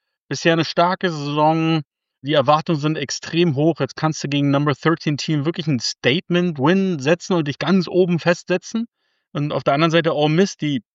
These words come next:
eigentlich letztes Jahr meiner Meinung nach eine Riesenchance vertan haben. Da hatten sie so einen krassen Kader mit so vielen Spielern, die in der ersten und zweiten Runde gedraftet wurden und haben die Playoffs verpasst.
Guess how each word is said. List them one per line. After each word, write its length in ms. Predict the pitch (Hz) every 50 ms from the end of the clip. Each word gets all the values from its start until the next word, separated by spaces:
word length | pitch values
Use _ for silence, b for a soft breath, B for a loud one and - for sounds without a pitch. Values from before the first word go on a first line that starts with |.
| _ _ _ _ _ -
eigentlich 300 | 147 175 170 165 107 117
letztes 400 | 117 156 180 - - 190 151 -
Jahr 160 | 127 117 117
meiner 220 | 117 117 123 123
Meinung 200 | 120 120 123 127
nach 120 | 127 117 120
eine 160 | 127 120 120
Riesenchance 640 | 156 202 233 247 240 190 147 - - 147 156 - -
vertan 420 | 123 104 - 101 90 90 87 87
haben. 300 | 90 92 92 104 127 156 - _ _ _ _
Da 100 | - 120
hatten 180 | 160 - - 147
sie 340 | 135 147 151 151 151 143 - _ _ _ _
so 300 | _ 135 143 190 262 269
einen 100 | 254 214
krassen 340 | - - - 190 - - 180
Kader 500 | - - 165 165 165 147 127 135 151 156 _ _ _ _ _ _ -
mit 180 | 160 156 131
so 260 | - 147 156 208 240
vielen 320 | 202 - - 190 196 190 160
Spielern, 380 | - - - 190 185 180 170
die 80 | 160 165
in 80 | 165 160
der 100 | 156 156
ersten 220 | 165 170 - 170
und 80 | 156 -
zweiten 220 | - 151 - -
Runde 260 | 131 156 180 175 151
gedraftet 480 | 127 117 120 117 123 233 - 147 123 117
wurden 260 | 123 135 147 156 156
und 200 | 127 135 117 -
haben 140 | 151 160 165
die 80 | 156
Playoffs 360 | 131 - 156 151 151 139 - -
verpasst. 540 | - - - - 139 127 - - - -